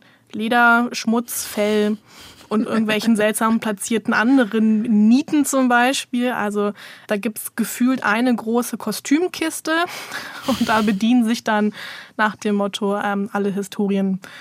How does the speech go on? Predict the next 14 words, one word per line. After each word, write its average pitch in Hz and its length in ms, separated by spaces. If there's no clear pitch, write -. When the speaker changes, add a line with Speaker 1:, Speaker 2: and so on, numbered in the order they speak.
Speaker 1:
ähm, 190 240
Filmproduzenten 208 880
dann 202 160
daraus. 190 460
Also 247 160
das 247 140
ist 254 140
schon 247 140
echt - 360
leider 226 720
sehr 220 300
oft 214 360
nicht 202 380
gut. - 320